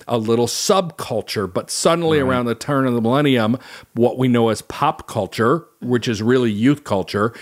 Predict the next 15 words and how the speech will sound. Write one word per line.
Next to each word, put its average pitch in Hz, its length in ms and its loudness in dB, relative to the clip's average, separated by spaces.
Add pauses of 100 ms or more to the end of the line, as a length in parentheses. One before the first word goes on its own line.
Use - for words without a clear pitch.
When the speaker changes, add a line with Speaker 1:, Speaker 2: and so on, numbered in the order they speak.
(240)
Speaker 1:
became 165 400 0
the 160 100 2
dominant 139 440 -2
culture. 190 380 0
And 101 100 -4
if 107 120 -10
you 131 180 4
look 139 300 2
around 156 280 0
America 160 360 0
today, 147 300 0
it's - 140 -8
kind - 300 -4
of 156 80 0
intuitive. 135 640 2